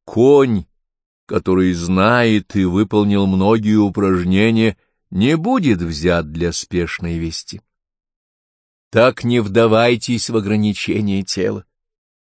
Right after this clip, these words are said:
Каждое усвоение телесное дает и новые ограничения, лишь дух не знает границ, и учение будущего будет основано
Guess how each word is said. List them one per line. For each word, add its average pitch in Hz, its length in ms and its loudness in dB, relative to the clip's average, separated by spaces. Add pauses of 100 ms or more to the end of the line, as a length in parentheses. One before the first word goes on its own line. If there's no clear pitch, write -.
(320)
Каждое 151 600 2
усвоение 143 960 0
телесное 123 880 -2 (320)
дает 95 380 0
и 87 80 -2
новые 175 580 2
ограничения, 143 840 -4 (340)
лишь 147 400 0
дух 110 800 -2
не 90 220 -4
знает 87 520 -2
границ, 85 580 -6 (460)
и 90 140 -6
учение 143 640 -2
будущего 135 840 -2 (220)
будет 95 300 -4
основано 98 640 0